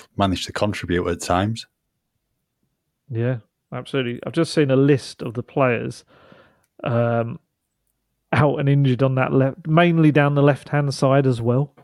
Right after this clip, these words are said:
Speaker 2: It's incredible. Perisic, Solomon, Sessegnon, Davies, Richarlison, obviously now, Udogie suspended,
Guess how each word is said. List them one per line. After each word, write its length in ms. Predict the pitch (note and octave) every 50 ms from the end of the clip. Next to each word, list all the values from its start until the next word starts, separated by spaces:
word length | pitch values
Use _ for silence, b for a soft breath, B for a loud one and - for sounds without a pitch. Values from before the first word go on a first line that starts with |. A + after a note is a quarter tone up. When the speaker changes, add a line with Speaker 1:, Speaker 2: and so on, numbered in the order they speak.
| _ _ _ _ _
Speaker 2:
It's 140 | - - -
incredible. 520 | D#3+ C3+ - - F#3+ G3+ E3+ - - A2 b b b b b b b b b _ _
Perisic, 500 | - E3+ F#3 G3+ G3 - - A#3 - - -
Solomon, 680 | - - - - E3+ C#3+ C#3 A#2+ A#2 B2 C3 D#3 E3 - _ _ _
Sessegnon, 720 | - - F3+ E3 - - C3+ C3+ B2+ B2 C3 C#3+ D#3 D#3 - _ _
Davies, 640 | E3 C#3+ C#3+ C#3+ B2+ A2 A#2 A#2 A#2+ C#3+ D3+ - - _ _ -
Richarlison, 920 | C#3 - - - D#3 C#3+ C#3 B2+ B2 A#2 - - C3+ B2 C3 D#3+ D#3+ - - G#3+
obviously 380 | D#3+ A#2+ A#2 B2 - - B2
now, 340 | A#2 A#2 A#2 A#2 C3 D3 C#3 b b b b b b b b -
Udogie 560 | D3+ B2+ C3 D#3 D3 C3+ B2 C3+ C3+ D3 C#3+
suspended, 720 | - - C3+ - - C3+ B2+ A#2+ A#2 A2+ A#2 C3+ C#3